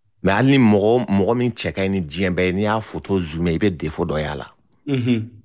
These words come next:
Speaker 1: Mɔgɔ, muso min cɛ ka ɲi ni diɲɛ bɛɛ ye, n'i y'a photo zoomé, i bɛ défaut dɔ ɲini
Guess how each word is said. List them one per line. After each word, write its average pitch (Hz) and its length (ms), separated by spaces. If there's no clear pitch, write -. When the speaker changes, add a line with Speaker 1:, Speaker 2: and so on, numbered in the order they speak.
Speaker 1:
Mɔgɔ, 95 260
muso 98 200
min 139 160
cɛ 87 220
ka 101 60
ɲi 101 80
ni 98 100
diɲɛ 82 240
bɛɛ 87 100
ye, 87 60
n'i 92 80
y'a 104 140
photo 90 320
zoomé, 82 360
i 82 40
bɛ 90 180
défaut 82 260
dɔ 78 120
ɲini 78 160